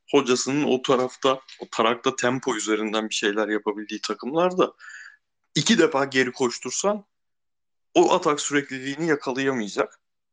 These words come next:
Ve şu an merak ettim, baktım sen Camp Nou deyince. Abi bundan kaç sene önceydi Bayern Beşiktaş maçı? Yani on sene önce değil, dört sene öncesi değil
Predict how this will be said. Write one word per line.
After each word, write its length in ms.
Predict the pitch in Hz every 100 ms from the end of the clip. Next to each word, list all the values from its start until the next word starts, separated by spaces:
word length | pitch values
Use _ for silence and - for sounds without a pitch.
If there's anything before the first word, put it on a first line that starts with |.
| _ _ _ _ _ _ -
Ve 160 | 151 -
şu 260 | - 160
an 100 | 165
merak 360 | 147 123 113 113
ettim, 320 | 104 - 107
baktım 280 | 107 - 107
sen 220 | 110 107 -
Camp 160 | 113 - 117
Nou 220 | 107 101
deyince. 400 | 101 98 101 139 _ _ _ -
Abi 220 | 117 123
bundan 280 | 147 156 156
kaç 200 | 165 160
sene 260 | 143 120
önceydi 440 | 110 104 107 101 101
Bayern 300 | 101 104 104
Beşiktaş 540 | 101 - - 101 -
maçı? 300 | 95 - - _ _ _ -
Yani 240 | - 95 98 - -
on 160 | 135 120
sene 240 | - 95
önce 320 | 113 151 185 190
değil, 220 | 139 -
dört 160 | 143 139
sene 240 | - 98
öncesi 440 | 92 90 87 -
değil 120 | 139